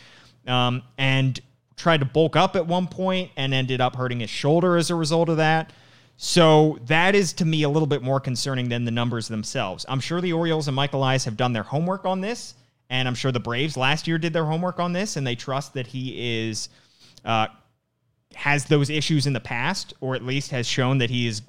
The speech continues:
willing to change, willing to change his approach, uh, in order to find success again. But that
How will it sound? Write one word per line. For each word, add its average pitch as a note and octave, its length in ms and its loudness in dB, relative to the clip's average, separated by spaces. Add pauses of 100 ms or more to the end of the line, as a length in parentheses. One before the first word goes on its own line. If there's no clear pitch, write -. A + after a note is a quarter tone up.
willing B2 280 -2
to B2 80 -6
change, A#2+ 400 -8
willing A2+ 280 -6
to G#2+ 140 -6 (420)
change C3+ 220 -4
his A#2+ 140 -4
approach, B2 560 -6 (380)
uh, A2+ 240 0
in C3 100 0
order C3+ 320 2
to C3 160 -4
find A#2+ 260 -2
success C#3 460 -4
again. F3+ 320 0 (360)
But D3+ 220 0
that D#3+ 240 4